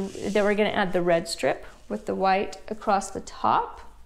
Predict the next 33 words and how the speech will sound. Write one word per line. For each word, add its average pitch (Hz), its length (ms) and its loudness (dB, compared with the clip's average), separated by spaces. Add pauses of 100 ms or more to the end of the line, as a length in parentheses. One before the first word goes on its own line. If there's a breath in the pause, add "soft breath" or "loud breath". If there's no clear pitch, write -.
(1200 loud breath)
We're 208 80 0
gonna 196 140 2
add 190 240 2
our 185 200 2
dark 196 760 0
blue 185 340 4
strip. - 680 0 (1800 soft breath)
Now 202 120 2
this 254 240 2
one 339 120 2
doesn't 254 280 2
have 226 200 2
any 220 300 4
white 208 280 4
on 180 200 4
it. 247 160 0
This 202 180 -2
is 220 140 -4
just, 220 380 -4
um, 196 300 2 (340)
the 202 100 2
full 202 320 2
strip - 500 0 (160)
out 196 120 4
of 196 100 2
the 302 60 0
fabric. - 580 0 (680 loud breath)
And 220 140 4
then 247 140 4
we're 277 80 4
going 254 300 2
to 254 200 -2
end 247 400 4